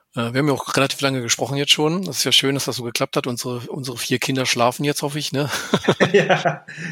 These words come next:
Speaker 2: niemand aufgewacht zwischendrin, das ist ein gutes
Speaker 1: Nee,
Speaker 2: Zeichen.
Speaker 1: so, alles sehr diszipliniert, unsere Kinder, sehr schön.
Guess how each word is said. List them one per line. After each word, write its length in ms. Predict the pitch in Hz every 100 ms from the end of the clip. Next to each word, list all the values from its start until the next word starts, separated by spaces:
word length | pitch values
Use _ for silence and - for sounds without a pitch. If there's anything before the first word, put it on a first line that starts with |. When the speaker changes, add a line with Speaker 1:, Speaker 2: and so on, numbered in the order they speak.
| -
Speaker 2:
niemand 280 | 165 180 160
aufgewacht 440 | 180 180 170 160
zwischendrin, 420 | 170 165 156 170 170
das 160 | 147
ist 60 | -
ein 60 | 131
gutes 280 | - 160
Speaker 1:
Nee, 300 | 135 151 151 151
Speaker 2:
Zeichen. 20 |
Speaker 1:
so, 120 | 139 151 147 151 156 160
alles 280 | 143 139 - _ - 120
sehr 220 | - 131 131
diszipliniert, 560 | 131 - 113 120 110
unsere 220 | 107 104
Kinder, 240 | 98 120 104
sehr 140 | 110
schön. 240 | - 104